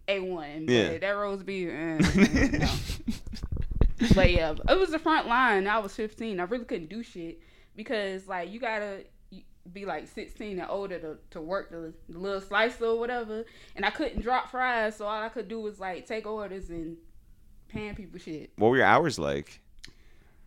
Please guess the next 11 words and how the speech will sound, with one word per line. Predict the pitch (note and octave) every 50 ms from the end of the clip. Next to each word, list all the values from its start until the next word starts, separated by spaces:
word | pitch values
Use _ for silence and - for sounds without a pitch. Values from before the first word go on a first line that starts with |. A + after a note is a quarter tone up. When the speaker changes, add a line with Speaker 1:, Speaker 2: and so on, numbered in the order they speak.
| - - - -
Speaker 2:
After | - G#3 A3 A#3+
Speaker 1:
Like, | B3 F3+
Speaker 2:
school? | F3 C#3 A#2+ C3 C#3+ F3 G3+ G#3 G#3 - - - - _ _ -
Speaker 1:
Nah, | C4+ D#4+ D#4 D#4+ D#4 E4
it | F#4 G4+
was | E4+ G#3+ -
summer, | - C4+ C4 G3+ E3+ E3 D#3+ F3+
so | - - G3+ A3 A#3
it | A3+
was, | A3 G#3+ -
like, | D#3 D3+ C#3+ -